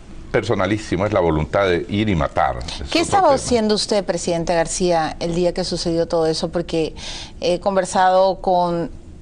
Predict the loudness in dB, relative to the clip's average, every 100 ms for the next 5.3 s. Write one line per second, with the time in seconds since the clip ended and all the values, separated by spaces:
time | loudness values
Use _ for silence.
0 | -18 -18 -18 -8 -2 0 0 -2 -2 -2
1 | -2 -2 -2 -2 0 0 2 0 0 -2
2 | -4 -4 0 -2 0 0 2 4 4 2
3 | 0 -2 -2 0 -2 0 0 0 0 -2
4 | -4 -8 -10 -10 -10 -8 -2 0 0 0
5 | -2 -2 -4